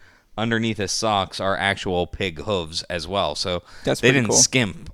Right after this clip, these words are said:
Speaker 1: on El Matador Cer-,
Speaker 2: No,
Speaker 1: or El
Speaker 2: no.
Speaker 1: Cerdo Matador.
Speaker 2: And what I, what I'm particularly interested in this is this universe, okay?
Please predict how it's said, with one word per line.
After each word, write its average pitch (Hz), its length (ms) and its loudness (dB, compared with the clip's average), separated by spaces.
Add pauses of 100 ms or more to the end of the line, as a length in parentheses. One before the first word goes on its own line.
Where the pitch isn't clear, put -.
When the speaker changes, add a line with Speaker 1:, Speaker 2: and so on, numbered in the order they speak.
Speaker 1:
on 98 400 4
El 98 120 0
Matador 92 460 0
Cer-, 92 260 2
Speaker 2:
No, 156 380 8
Speaker 1:
or 135 60 4
El 113 80 4
Speaker 2:
no. 147 60 6
Speaker 1:
Cerdo 143 360 6
Matador. 90 580 2
Speaker 2:
And 156 180 2
what 214 200 10
I, 202 180 6
what 190 240 6
I'm 196 220 2
particularly 156 840 0
interested 139 520 -6
in 135 180 -4
this 135 200 -4
is 135 160 -10
this 165 320 -2
universe, 127 680 -4
okay? 135 360 0